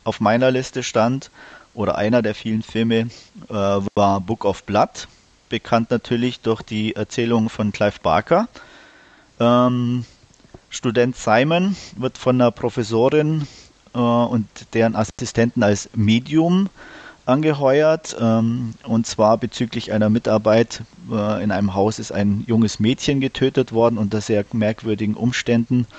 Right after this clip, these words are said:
und Simon soll sozusagen in diesem Sch-, Zimmer nächtigen, äh, während er von Kameras und Mikrofonen überwacht wird, weil seine Professorin, ähm, ziemlich erfolgreiche Schriftstellerin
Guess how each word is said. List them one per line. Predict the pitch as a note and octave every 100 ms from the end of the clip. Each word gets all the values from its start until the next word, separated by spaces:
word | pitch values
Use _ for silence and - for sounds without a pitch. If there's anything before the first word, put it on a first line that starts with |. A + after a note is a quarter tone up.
| - - - - - -
und | G2 G2 G2
Simon | G2 F#2+ G2+ G2+
soll | G2+ G2+ G2 G2+ - -
sozusagen | - G#2 - G2+ G2 G#2
in | A2
diesem | G#2 G2+ A#2
Sch-, | - - - _
Zimmer | - A#2+ A#2
nächtigen, | A2 A#2 - - B2 A#2+ A#2 - - - - _
äh, | G#2+ G#2 G#2 G2
während | G#2 G#2 G#2+
er | G2+
von | A2 G2
Kameras | - G#2+ G#2+ G#2 G#2+ -
und | G#2+ G#2
Mikrofonen | G#2+ A2 - G#2 G#2+ A2+ A2+ A#2
überwacht | G#2+ G2+ G#2 A2+ -
wird, | A2+ A#2 - - - G#2
weil | G2 F#2+ G2+ G#2 G#2+
seine | G#2 G#2
Professorin, | - G#2+ G#2+ G2 G2+ G#2 G#2 G#2 - - - -
ähm, | - G2+ G2+ G#2 G#2
ziemlich | - G#2+ G#2+
erfolgreiche | G#2+ - G2+ G#2 - G2+ G2+
Schriftstellerin | F#2+ - A2 - - G#2+ G#2 G#2 G#2+